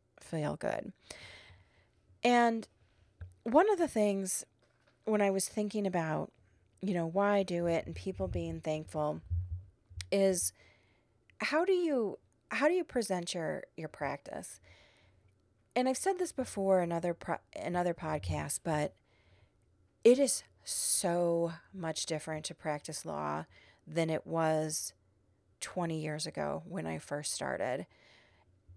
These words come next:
It, I feel like when I think about how my practice first started, I feel like I'm talking about a different person in a different century. When I first started practicing law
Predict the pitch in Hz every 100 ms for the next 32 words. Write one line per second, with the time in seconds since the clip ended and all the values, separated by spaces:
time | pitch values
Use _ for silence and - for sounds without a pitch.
0 | - _ - _ - - 220 226 - -
1 | 190 214 240 233 - 220 214 208 190 175
2 | 170 - 180 170 165 - 185 185 196 175
3 | 165 - - 165 170 170 - 165 160 -
4 | 170 - - 160 165 - 151 156 165 185
5 | 196 - - - - - 185 - 214 214
6 | 220 196 180 - - 175 - 170 160 156
7 | 151 - 165 - 175 - - 160 170 -
8 | 202 208 - - - - 180 170 156 170
9 | 165 170 165 - 160 156 - 156 - 160
10 | 180 _ _ - - - - 185 190 185
11 | - 226 226 - 226 214 - 202 202 -
12 | 208 202 196 190